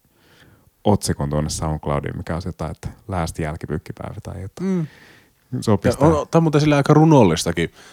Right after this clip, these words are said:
Speaker 2: tietyssä mielessä, koska me aloitet-, aloitettiin se podcasti kaksituhatta viisitoista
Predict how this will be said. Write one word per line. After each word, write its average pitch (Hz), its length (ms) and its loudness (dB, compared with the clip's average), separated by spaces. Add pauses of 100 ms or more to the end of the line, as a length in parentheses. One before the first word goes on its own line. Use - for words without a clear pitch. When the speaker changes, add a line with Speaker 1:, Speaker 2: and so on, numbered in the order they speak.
(120)
Speaker 2:
tietyssä 92 340 -2
mielessä, 82 220 -2
koska 92 180 -4
me 98 80 2
aloitet-, 104 380 2
aloitettiin 95 560 0
se 78 120 -4 (1600)
podcasti 85 500 -4
kaksituhatta 85 460 -4
viisitoista 82 640 -2